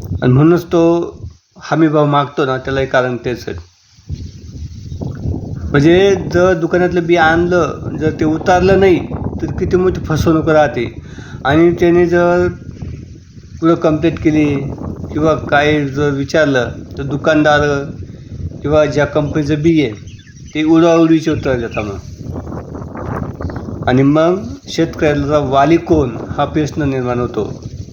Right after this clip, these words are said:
शेतकऱ्याला कोण वाली आहे, कुणी आहे का? तर कुणीच नाही भेटत, कारण शेतकरी हा एकटाच पडून, पडून जातोय. त्याच्याकरता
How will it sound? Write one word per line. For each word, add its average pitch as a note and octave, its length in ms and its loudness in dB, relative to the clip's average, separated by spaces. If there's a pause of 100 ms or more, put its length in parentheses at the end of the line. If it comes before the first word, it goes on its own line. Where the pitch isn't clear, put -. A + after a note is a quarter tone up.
(320)
शेतकऱ्याला D#3 460 2
कोण F3 260 4
वाली D#3 360 4
आहे, A2+ 120 0 (1000)
कुणी D#3+ 160 2
आहे D3+ 260 4
का? A#2+ 240 4 (960)
तर - 60 -8
कुणीच D#3 340 2
नाही C#3 140 2
भेटत, A2 420 -2 (800)
कारण C#3 340 2 (1160)
शेतकरी D#3+ 460 2
हा D3+ 160 2
एकटाच D3+ 320 0
पडून, C#3+ 320 0 (180)
पडून C#3 320 0
जातोय. B2+ 320 -2 (2000)
त्याच्याकरता D#3 560 2